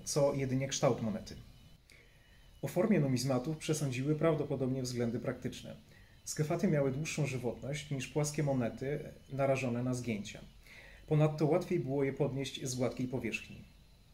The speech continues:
Monety wklęsłe i płaskie funkcjonowały początkowo równocześnie, ale od połowy jedenastego wieku standardem stały się te łutkowate. W roku tysiąc dziewięćdziesiątym drugim cesarz Aleksy pierwszy Komnen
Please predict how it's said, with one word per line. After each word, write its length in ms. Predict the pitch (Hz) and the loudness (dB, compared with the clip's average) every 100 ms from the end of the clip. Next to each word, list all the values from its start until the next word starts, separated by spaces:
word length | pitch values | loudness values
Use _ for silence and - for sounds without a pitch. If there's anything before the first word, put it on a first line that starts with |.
| - - - - | -20 -20 -14 -4
Monety 320 | 143 175 196 | 2 2 2
wklęsłe 520 | - 180 202 - 151 | 2 6 6 4 0
i 80 | 131 | 0
płaskie 520 | 135 139 120 - 156 | 2 2 2 0 0
funkcjonowały 680 | 175 156 - 147 135 160 190 | 2 0 2 2 2 2 2
początkowo 500 | 156 151 127 156 151 | 0 -4 0 2 4
równocześnie, 680 | 151 131 127 120 - - - - - - - - | 4 2 -2 -4 -8 -12 -16 -18 -20 -20 -20 -6
ale 180 | 143 143 | 2 4
od 100 | 139 | 4
połowy 340 | - 170 160 156 | 6 6 8 6
jedenastego 580 | 147 139 135 143 120 | 6 4 2 0 0
wieku 280 | 120 139 185 | 0 -2 -2
standardem 600 | - 160 143 135 127 135 | 0 2 4 4 4 -2
stały 340 | - 139 131 147 | 0 2 2 0
się 180 | 135 | -2
te 140 | 123 123 | 0 0
łutkowate. 600 | 120 - 127 123 - - - - - - - - | 0 0 0 0 -2 -12 -18 -20 -20 -20 -18 0
W 60 | |
roku 280 | 143 156 143 | 4 4 2
tysiąc 380 | 165 190 180 135 | 2 2 2 2
dziewięćdziesiątym 640 | 135 139 135 170 147 139 | 0 0 0 -2 -2 -2
drugim 420 | 120 104 110 147 | -2 -4 -4 -6
cesarz 540 | 147 151 151 139 - - | 0 0 2 0 -2 0
Aleksy 380 | 139 165 - 156 | 2 2 0 -2
pierwszy 380 | 147 135 - - | -2 -2 -2 -2
Komnen 420 | 123 110 117 | 0 0 -2